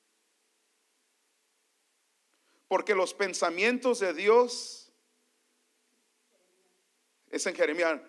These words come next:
no son nuestros pensamientos, hermanos. His thoughts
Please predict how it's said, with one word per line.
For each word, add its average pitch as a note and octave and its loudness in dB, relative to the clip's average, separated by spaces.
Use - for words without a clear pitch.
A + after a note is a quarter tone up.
no F3+ 0
son G#3+ -2
nuestros F#3+ -6
pensamientos, D#3 -8
hermanos. - -20
His C4+ 2
thoughts C4+ 4